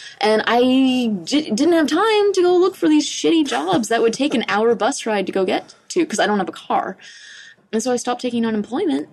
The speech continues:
and I just, like, kept getting these other freelancy jobs that would come my way. And I, like, I didn't set out for that.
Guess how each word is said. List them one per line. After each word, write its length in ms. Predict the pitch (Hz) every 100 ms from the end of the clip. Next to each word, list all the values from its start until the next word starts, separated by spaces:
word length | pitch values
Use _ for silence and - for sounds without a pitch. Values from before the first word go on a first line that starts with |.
| -
and 100 | 208
I 80 | 208
just, 240 | 233 -
like, 220 | 214 196
kept 320 | - 226 - -
getting 280 | 208 226
these 160 | 214 202
other 240 | 208 220
freelancy 580 | 214 - 226 302 233 190
jobs 340 | 175 185 190 -
that 120 | -
would 120 | 185
come 200 | - 202
my 120 | 196 208
way. 380 | 262 285 214 -
And 320 | 196 190 190 - - - - - - _ _
I, 180 | 196 202
like, 200 | 220 220 220
I 80 |
didn't 320 | 233 294 294 -
set 360 | - 226 - _ _ -
out 180 | 262 -
for 180 | -
that. 320 | - - -